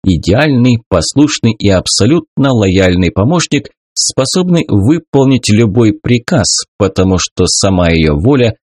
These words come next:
полностью подвластна повелителю. «Есть новые сведения?» Девушка,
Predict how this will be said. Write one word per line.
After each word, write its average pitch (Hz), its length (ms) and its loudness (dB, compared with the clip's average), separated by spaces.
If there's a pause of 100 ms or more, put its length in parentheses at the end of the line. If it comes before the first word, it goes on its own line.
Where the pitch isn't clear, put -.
(120)
полностью 151 840 0
подвластна 98 840 0
повелителю. 101 760 0 (760)
«Есть 117 680 -4
новые 143 500 2
сведения?» 131 800 2 (640)
Девушка, 180 760 0